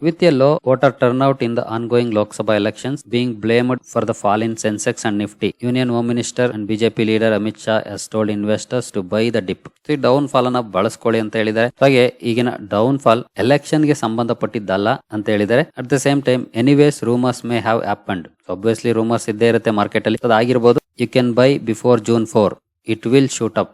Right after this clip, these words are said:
So ಎನ್ ಡಿ ಟಿ ವಿಗೆ ಮಾತಾಡುವಾಗ ಇವರು ಹೇಳಿರುವಂತ ಮಾತಿದು. So ಹಾಗೆ ಇಲ್ಲಿ ಇನ್ನು ಅವರ ಮಾತನ್ನ ಸ್ವಲ್ಪ ಎಲಾಬ್ರೇಟ್ ಮಾಡಿ ನೋಡೋದಾದ್ರೆ ನೋಡ್ಬೋದು, "When asked whether the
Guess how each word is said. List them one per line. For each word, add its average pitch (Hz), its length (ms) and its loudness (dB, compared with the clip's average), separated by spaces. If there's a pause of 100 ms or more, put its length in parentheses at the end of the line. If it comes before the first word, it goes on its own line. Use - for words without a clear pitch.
(140)
So 117 120 0
ಎನ್ 113 60 0
ಡಿ 117 100 2
ಟಿ 117 140 0
ವಿಗೆ 117 200 2 (100)
ಮಾತಾಡುವಾಗ 101 480 0 (120)
ಇವರು 113 200 0 (100)
ಹೇಳಿರುವಂತ 101 560 -2
ಮಾತಿದು. 90 480 -4
So - 180 -8
ಹಾಗೆ 170 120 2
ಇಲ್ಲಿ 160 140 2
ಇನ್ನು 156 180 0 (160)
ಅವರ 123 140 2
ಮಾತನ್ನ 120 340 -2
ಸ್ವಲ್ಪ 117 260 -2
ಎಲಾಬ್ರೇಟ್ 110 460 2
ಮಾಡಿ 110 180 -2
ನೋಡೋದಾದ್ರೆ 107 480 0
ನೋಡ್ಬೋದು, 110 300 4 (100)
"When 113 120 0 (320)
asked 135 320 -8 (120)
whether 110 240 0 (280)
the 104 60 -6